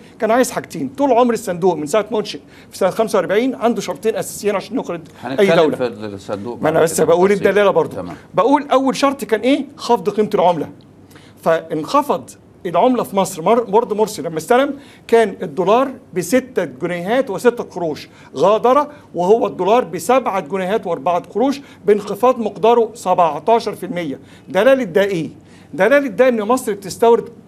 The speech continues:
Speaker 1: من بره أكتر من سبعين في المية من سلعها الغذائية والأساسية.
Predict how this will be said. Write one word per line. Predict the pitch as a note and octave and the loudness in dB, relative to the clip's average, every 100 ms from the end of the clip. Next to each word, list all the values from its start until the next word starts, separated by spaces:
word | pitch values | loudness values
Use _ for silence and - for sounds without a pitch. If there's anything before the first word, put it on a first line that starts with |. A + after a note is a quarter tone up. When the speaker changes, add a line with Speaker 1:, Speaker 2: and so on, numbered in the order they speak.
| - | -8
Speaker 1:
من | D#3 | -2
بره | D3+ G3 G3+ - - - - B3 | 0 0 -2 -6 -20 -20 -4 -2
أكتر | C4 - G#3 | -2 -4 -6
من | E3 | -6
سبعين | - D#3+ G#3 | -4 -2 -2
في | A#3+ F#3+ | -4 -4
المية | F#3+ A#3+ B3+ - - - - - - - - - D#3 | 0 0 -2 -8 -20 -20 -20 -20 -20 -20 -20 -18 -10
من | F3 | -8
سلعها | - D3 F#3+ G3 E3+ | -4 -2 -2 -2 -4
الغذائية | C#3 C#3+ F3+ A#3 C#4 - - - | -6 -6 -4 -4 -4 -10 -14 -6
والأساسية. | G3+ G3+ - - F3 | -4 -4 -4 -2 -2